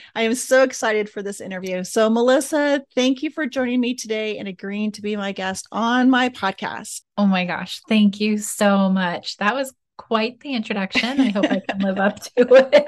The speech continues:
Speaker 2: it.
Speaker 1: You absolutely can. And I actually
Speaker 2: Um,
Speaker 1: had to make it even smaller 'cause I could have gone on and on about how amazing you are.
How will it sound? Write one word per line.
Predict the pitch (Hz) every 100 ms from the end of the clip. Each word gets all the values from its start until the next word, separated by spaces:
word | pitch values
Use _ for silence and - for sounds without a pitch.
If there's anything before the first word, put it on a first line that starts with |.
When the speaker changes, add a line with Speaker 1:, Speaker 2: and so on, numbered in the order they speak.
| -
Speaker 2:
it. | - - - - _ - 554
Speaker 1:
You | 254 294 302
absolutely | - 254 302 - 320 277 254 208 240
can. | - 240 233 233 240
And |
I | 220 220
actually | 220 247 - 233
Speaker 2:
Um, | 220
Speaker 1:
had | 226 220
to | 220
make | 208 214
it | 214
even | 208 196 196
smaller | - 190 185 202 233
'cause | 254 208
I | 196
could | - 208
have | 190
gone | 185 180 -
on | 208 214 226
and | 233
on | 202 185 190
about | 180 175 -
how | - - 196 185 -
amazing | 185 180 180 185
you | 175 175
are. | 180 165 156